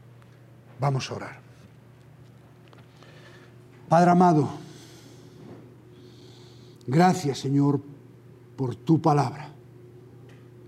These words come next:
Perdónanos, Señor.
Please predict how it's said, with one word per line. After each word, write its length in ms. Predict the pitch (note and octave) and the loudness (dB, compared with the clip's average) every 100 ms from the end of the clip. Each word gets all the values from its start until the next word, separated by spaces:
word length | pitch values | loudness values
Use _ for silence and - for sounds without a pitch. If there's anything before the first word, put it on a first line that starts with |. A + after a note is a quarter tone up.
| - - - - - - - - - - - - - - - - - - - - - - - - - - - - - - - - - - - - - | -20 -20 -20 -20 -20 -20 -20 -20 -20 -20 -20 -20 -20 -20 -20 -20 -20 -20 -20 -20 -20 -20 -20 -20 -20 -20 -20 -20 -20 -20 -20 -20 -20 -20 -20 -16 -2
Perdónanos, 540 | D#3 C#3+ E3+ D#3 C#3 | 0 2 0 0 -6
Señor. 300 | - A2+ - | -8 -14 -14